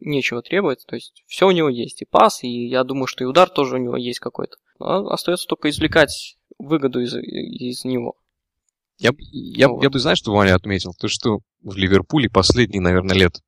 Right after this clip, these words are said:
Speaker 2: пять уже любой непровал расценивается как удача.
Speaker 1: Да, да, вот, вот поэтому
Speaker 2: Вспомни, какое было оживление, когда пришёл Мирелиш. Я, ну, он
Speaker 1: Ну
Speaker 2: не
Speaker 1: да.
Speaker 2: был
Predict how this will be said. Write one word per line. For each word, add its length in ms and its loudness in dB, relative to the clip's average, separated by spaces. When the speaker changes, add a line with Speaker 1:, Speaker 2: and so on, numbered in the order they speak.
Speaker 2:
пять 280 0
уже 280 -10
любой 680 4
непровал 920 4
расценивается 800 0
как 180 0
удача. 440 0
Speaker 1:
Да, 280 6
да, 180 4
вот, 320 -2
вот 180 2
поэтому 640 2
Speaker 2:
Вспомни, 420 6
какое 240 10
было 220 10
оживление, 380 6
когда 260 6
пришёл 400 0
Мирелиш. 680 2
Я, 160 4
ну, 160 4
он 100 10
Speaker 1:
Ну 80 4
Speaker 2:
не 100 10
Speaker 1:
да. 60 10
Speaker 2:
был 200 6